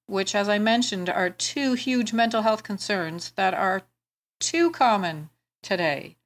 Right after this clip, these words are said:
in children, in adults, in youth, in seniors. It's crazy how,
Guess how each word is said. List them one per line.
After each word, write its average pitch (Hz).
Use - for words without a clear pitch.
in 214
children, 226
in 170
adults, 220
in 180
youth, 202
in 185
seniors. 254
It's 196
crazy 233
how, 165